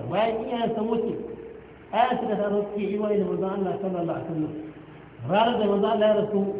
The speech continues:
mutane sun fara hijira daga musulunci. Addinin ai na Annabi Muhammad ne. Amma mutanen Ta'ifa yana cikin kirma wanda Allah ya mutu, ba sa cikin larawa da suka yi ridda a lokacin da manzon Allah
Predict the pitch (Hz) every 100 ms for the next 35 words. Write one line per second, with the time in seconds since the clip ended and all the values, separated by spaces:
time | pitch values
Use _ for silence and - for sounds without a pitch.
0 | 147 214 214 214 - 196 202 196 180 196
1 | 170 156 151 165 165 - - - - -
2 | - 180 170 233 220 220 220 214 214 202
3 | 196 190 - - - - - - - -
4 | 165 190 202 202 185 180 190 208 220 202
5 | - - - - - - 147 208 196 208
6 | 185 - 214 202 190 180 175 180 175 180
7 | 190 175 170 170 - - - - - 131
8 | 208 196 208 - 208 196 196 190 190 175
9 | - 185 165 - - - - 151 185 190
10 | 190 175 175 - 175 160 156 175 175 180
11 | 175 160